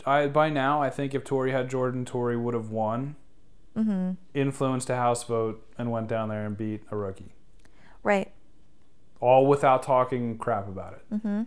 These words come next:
Speaker 1: I think it's, it's, it really is night and day with her and Jordan. Like, it's pretty,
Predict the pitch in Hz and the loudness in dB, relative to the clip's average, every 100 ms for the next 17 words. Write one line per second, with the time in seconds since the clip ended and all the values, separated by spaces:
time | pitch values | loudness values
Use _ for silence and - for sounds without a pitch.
0 | - 113 113 113 - - 117 110 - - | -4 -4 -2 -4 -4 -6 -6 -6 -10 -12
1 | - - - - - 151 160 208 196 180 | -16 -16 -16 -18 -2 6 12 12 12 12
2 | 151 147 143 131 127 117 104 110 107 104 | 8 2 2 4 4 4 2 0 0 -2
3 | 101 107 104 98 95 101 - 110 104 | -2 -2 -2 -4 -6 -6 -4 -2 -4